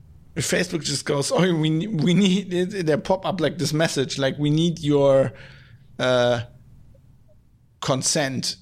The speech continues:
for this data to, like, for the, for your, uh,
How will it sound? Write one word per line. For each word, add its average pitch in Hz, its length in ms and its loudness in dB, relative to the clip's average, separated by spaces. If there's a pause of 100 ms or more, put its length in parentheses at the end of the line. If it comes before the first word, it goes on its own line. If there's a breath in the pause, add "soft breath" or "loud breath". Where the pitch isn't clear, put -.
(320)
for 143 200 0
this 127 180 -2
data 135 580 0
to, 135 160 -2
like, 123 420 -4 (500)
for 151 200 2
the, 131 280 0 (540)
for 151 180 0
your, 127 500 0 (1160 soft breath)
uh, 113 380 2